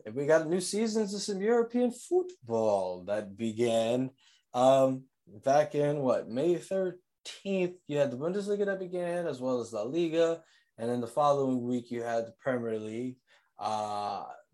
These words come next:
French leagues begins or begun or has begun. I can't remember, but I think it should be worth noting because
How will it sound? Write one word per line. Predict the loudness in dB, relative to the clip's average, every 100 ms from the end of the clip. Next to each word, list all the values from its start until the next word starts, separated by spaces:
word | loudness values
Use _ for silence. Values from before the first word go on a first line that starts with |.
| -20 -2
French | 2 2 2
leagues | 2 2 0
begins | -2 0 2 4 4 2 -2 -2 -4
or | -4 -4 -4
begun | 0 4 10 10 10
or | 6
has | 4 4
begun. | 4 2 2 2
I | 2 0
can't | 2 0 0
remember, | -2 -2 -2 0
but | 2 2
I | 2
think | 0 -4 -4
it | -10
should | -10 -12 -8
be | -6
worth | -2 -2 -4
noting | -6 -4 -2 -4 -6
because | -8 -4 -2 -2 -4